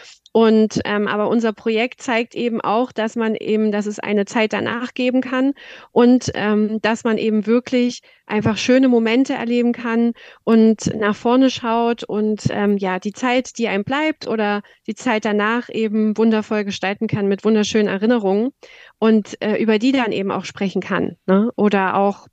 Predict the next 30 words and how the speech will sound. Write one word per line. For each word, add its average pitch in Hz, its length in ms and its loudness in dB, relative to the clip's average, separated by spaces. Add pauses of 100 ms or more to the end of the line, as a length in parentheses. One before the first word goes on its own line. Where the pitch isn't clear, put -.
(220)
sag 208 200 0
ich 208 100 -2
mal, 214 120 0
wenn 208 120 0
man 202 140 0
sich 208 160 -10
bei - 120 -4
unserem 220 300 0
Account 262 460 0
anschaut, 240 560 -2
unsere 220 320 -4
Renovierungsstories 240 1160 0
mit 208 240 -6
unserer 214 320 0
Crew, 262 400 2 (460)
da 214 360 0
ist 247 500 -2
viel 311 420 0
manchmal 240 540 -2
auch 240 100 -4
einfach 247 440 -4
so 254 400 0 (240)
frei 240 280 0
Schnauze 247 500 -2
gemacht, 214 460 -6
ja. 220 200 -4
Wir 233 80 0
sind 226 160 -4
alle 240 240 -2
keine, 233 500 -4